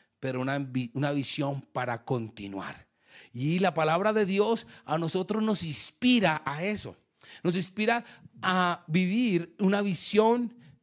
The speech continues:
que empieza y continuará en el futuro. Mira lo que dice Proverbios, Proverbios cuatro dieciocho. Es ahí de, donde habla de esa visión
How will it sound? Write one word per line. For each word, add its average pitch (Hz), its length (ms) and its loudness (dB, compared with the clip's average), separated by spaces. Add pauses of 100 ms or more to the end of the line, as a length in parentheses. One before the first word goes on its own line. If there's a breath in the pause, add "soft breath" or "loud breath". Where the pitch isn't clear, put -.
(160)
que 165 400 -2
empieza 156 920 0 (100)
y 170 100 0
continuará 151 1160 0 (240)
en 185 340 6
el 151 100 4
futuro. 120 500 -2 (260 loud breath)
Mira 196 180 4
lo 233 140 2
que 196 120 2
dice 185 280 2
Proverbios, 160 920 2 (1300 loud breath)
Proverbios 180 760 4
cuatro 180 520 6
dieciocho. 175 600 2 (800 soft breath)
Es 175 200 4
ahí 220 500 2
de, 175 280 -4
donde 170 340 0
habla 170 400 0
de 147 100 0
esa 147 160 0
visión 147 520 -2